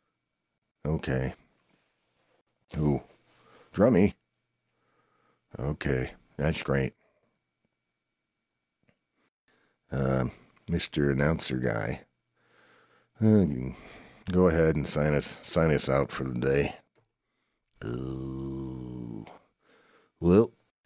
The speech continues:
uh, went to Safeway, and that was, uh, truly exciting. Um, corralled a small child we thought was a, uh, was an evil munchkin, and then, uh, you know, and got Drummy back, who's only, like, half of a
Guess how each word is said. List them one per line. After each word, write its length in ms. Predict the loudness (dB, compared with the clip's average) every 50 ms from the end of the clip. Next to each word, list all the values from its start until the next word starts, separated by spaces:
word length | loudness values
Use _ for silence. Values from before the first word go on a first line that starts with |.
| _ _ _ _ _ _ _ -18 -12 -6
uh, 260 | -4 -2 -2 -2 -2
went 200 | -2 -2 -4 -4
to 80 | -4 -4
Safeway, 640 | -4 -2 0 0 0 0 0 0 2 4 6 6 6
and 80 | 6 2
that 160 | 0 -2 -4
was, 300 | -6 -8 -8 -6 -6 -8
uh, 180 | -8 -8 -8 -10
truly 340 | -8 -6 -4 -2 0 0 -2
exciting. 560 | -2 -4 -2 -2 0 0 2 2 2 2 0 -4 -10 -12 -10
Um, 320 | -8 -6 -6 -8 -8 -12 -16 -20 _ -20 -20 _ -12
corralled 440 | -6 -4 -4 -2 -2 -2 -4 -4 -8
a 100 | -10 -10
small 360 | -10 -10 -8 -6 -6 -6 -6
child 440 | -6 -6 -4 -4 -2 -2 -2 -2 -2
we 120 | -2 -4
thought 260 | -2 -2 -2 -2 -2
was 240 | -4 -6 -6 -6 -6
a, 280 | -6 -6 -6 -6 -8 -10
uh, 80 | -12 -16 _ _ _ _ _ _ _ _ _ _ -16
was 160 | -12 -8 -4 -2
an 100 | -2 0
evil 260 | 0 0 0 0 0
munchkin, 520 | 2 2 2 2 2 0 0 4 4 4
and 160 | 4 4 4
then, 300 | 4 4 4 6 6 6
uh, 240 | 4 4 2 2 0 -2 -4 -10 -16 -16 -12 -8
you 160 | -6 -4 -4 -4
know, 280 | -4 -6 -8 -10 -12 -16 -18 -20 -20 _ _ _ _ _ _ _ _ _ _ _ _ _ _ _ _ _ _ -8
and 160 | -6 -4 0
got 140 | 0 0 0
Drummy 420 | 0 0 2 2 2 2 0 0
back, 420 | 0 2 2 4 2 2 0 -2 -12 -12 -12 -8 -4
who's 320 | -2 -2 -2 -2 -2 -2
only, 400 | -2 -2 0 -2 -2 -4 -4 -6 -8 -14 -16 -18 -16 -16 -16 -18 -18 -20 -20 -20 _ _ -16 -10
like, 240 | -8 -8 -8 -8 -10
half 320 | -8 -6 -4 -4 -2 -2
of 160 | -4 -4 -4 -4
a 180 | -6 -6 -8